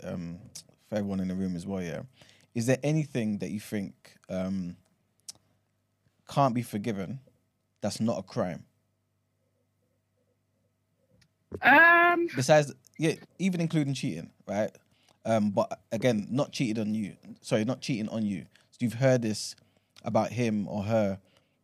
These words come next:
Speaker 1: in a previous relationship, but it's not a crime.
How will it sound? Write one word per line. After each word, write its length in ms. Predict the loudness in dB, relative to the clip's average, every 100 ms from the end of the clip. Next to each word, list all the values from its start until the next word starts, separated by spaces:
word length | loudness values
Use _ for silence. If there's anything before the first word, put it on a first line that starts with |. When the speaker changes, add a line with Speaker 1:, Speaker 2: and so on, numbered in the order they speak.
| _ _
Speaker 1:
in 220 | -8 -2 0
a 40 |
previous 280 | 0 -4 -6
relationship, 460 | -8 -8 -10 -16 -18 _ _ _ -10
but 80 |
it's 120 | -6 -2
not 140 | -2
a 40 |
crime. 420 | -2 -2 -2 -2